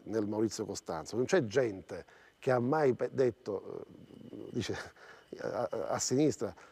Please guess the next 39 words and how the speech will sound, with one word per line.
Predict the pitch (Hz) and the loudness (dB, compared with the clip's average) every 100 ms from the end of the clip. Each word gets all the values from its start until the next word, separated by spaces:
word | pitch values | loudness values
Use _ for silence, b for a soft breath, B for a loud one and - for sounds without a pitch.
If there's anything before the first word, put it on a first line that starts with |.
| B - | B 0
gente | 147 180 127 | 2 4 2
che | - | 0
si | - | -2
è | 113 | -2
sottratta, | - 113 139 139 98 - 85 | -2 -2 2 2 0 -6 4
che | 135 | 4
riconoscendo | 127 135 131 123 - 165 135 107 101 | 6 2 2 -2 0 2 2 2 0
la | 101 98 B B | -2 -4 B B
responsabilità | 107 151 - 123 - 110 117 110 120 | 4 4 4 -2 0 2 2 2 2
morale | 117 127 107 85 | 2 2 0 -4
di | 104 127 | 0 2
mascalzone | 123 - 117 107 120 110 92 87 | 2 0 -4 -2 0 0 0 -6
di | 92 | -6
questa | 107 101 95 | -4 -4 -4
gente, | 82 95 85 80 98 | -6 -6 -6 -6 -6
di | 87 | -6
mascalzoni | 92 - 92 104 92 | -6 -6 -6 -6 -6
così, | 95 98 139 - B B B B B _ - | -6 -4 -6 -6 B B B B B _ -6
non | 120 | -2
si | 127 165 | 2 2
è | |
andata, | 131 135 101 - - | 4 2 0 -4 -2
perché | 127 117 190 170 - | 0 2 2 2 2
non, | 127 151 180 151 127 - - | 2 4 4 2 0 -2 -6
se | - | 0
non | 147 | 2
vai | 156 | 4
in | 160 | 4
televisione | 143 135 175 123 | 4 2 2 2
non | 147 143 | 2 2
vivi, | 143 135 90 | 4 2 2
quindi | 95 139 - | 0 0 2
questa | 139 139 | 0 0
gente | 123 139 117 | 2 0 0
non | 113 | -2
ha | 127 | -2
la | 107 117 | -2 -2
capacità | 117 113 107 110 131 123 - B B | -4 -4 -4 0 2 2 2 B B
di, | - 127 | -2 2